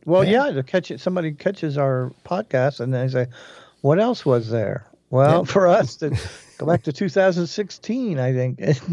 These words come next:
Speaker 2: Yeah, it goes
Speaker 1: start
Speaker 2: back a
Speaker 1: there.
Speaker 2: ways, yeah.
Speaker 1: Goes
Speaker 2: And
Speaker 1: back a ways. There's, uh, probably a hundred. I don't know how many we've done, but you have done quite a few with your other speakers.
Speaker 2: Yeah, yeah.
Speaker 1: So,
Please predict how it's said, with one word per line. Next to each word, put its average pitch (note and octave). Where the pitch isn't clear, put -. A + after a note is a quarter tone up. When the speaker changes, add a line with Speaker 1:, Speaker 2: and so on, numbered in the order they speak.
Speaker 2:
Yeah, D3
it -
goes -
Speaker 1:
start D3+
Speaker 2:
back F#3
a -
Speaker 1:
there. F#3+
Speaker 2:
ways, C#3+
yeah. D3+
Speaker 1:
Goes F3+
Speaker 2:
And D#3
Speaker 1:
back F#3+
a G3
ways. F#3+
There's, D#3+
uh, D3
probably E3+
a C3+
hundred. C#3
I B2
don't C#3
know B2
how B2+
many B2
we've C3+
done, A#2
but C3+
you D3
have A#2+
done A2
quite A#2
a G#2
few B2
with G#2+
your G#2+
other D3+
speakers. C3+
Speaker 2:
Yeah, C3
yeah. C#3
Speaker 1:
So, D3